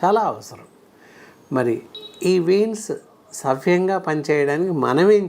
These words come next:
చేయాలి? ఉదయం మామూలుగా ఐదు గంటలకే లేచి ఒక అరగంట సేపు నడక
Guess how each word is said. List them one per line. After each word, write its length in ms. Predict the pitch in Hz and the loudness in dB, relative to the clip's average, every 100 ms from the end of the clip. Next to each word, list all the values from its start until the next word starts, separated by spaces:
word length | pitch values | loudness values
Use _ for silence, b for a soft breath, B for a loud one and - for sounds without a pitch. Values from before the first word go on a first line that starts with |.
| 151 | -4
చేయాలి? 340 | 117 92 - _ _ _ _ - | -6 -8 -16 _ _ _ _ -4
ఉదయం 440 | 165 170 196 180 139 | 0 2 2 2 -2
మామూలుగా 720 | 131 131 131 127 135 123 - - - | -2 -4 -4 -2 -2 -2 -4 -12 -4
ఐదు 200 | 117 117 | -2 0
గంటలకే 460 | 117 117 147 139 123 | -2 -2 -2 0 2
లేచి 440 | 107 113 - - - - - | 2 -2 -4 -10 -10 -20 -10
ఒక 100 | 131 | -2
అరగంట 440 | 123 120 120 123 113 | 0 2 0 -2 -4
సేపు 340 | - 165 170 | 0 0 0
నడక 440 | 127 117 127 156 | -4 -2 0 0